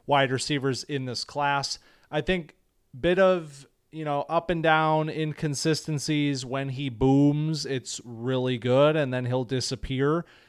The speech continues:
those sorts of players do sometimes give me a little bit of pause because, you know, where are you going on these weeks?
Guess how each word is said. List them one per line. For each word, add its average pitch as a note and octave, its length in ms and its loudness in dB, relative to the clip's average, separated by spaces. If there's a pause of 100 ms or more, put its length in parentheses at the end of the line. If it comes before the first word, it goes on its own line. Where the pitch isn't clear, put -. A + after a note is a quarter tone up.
(140)
those C3+ 440 2
sorts D3 380 -2
of C#3 160 -6
players C3+ 600 -2
do C3 640 -2 (120)
sometimes C#3 760 -2
give C#3 160 -4
me C#3 100 -4
a C#3 80 -2
little C#3 180 -2
bit C#3 160 0
of B2 100 -4
pause C#3+ 500 2
because, B2 560 -6
you C3 80 -8
know, A2 80 -6
where B2 360 -4
are B2 240 0
you A#2 260 -4
going B2+ 420 0
on C3+ 180 -2
these C3+ 240 -2
weeks? C#3+ 400 -2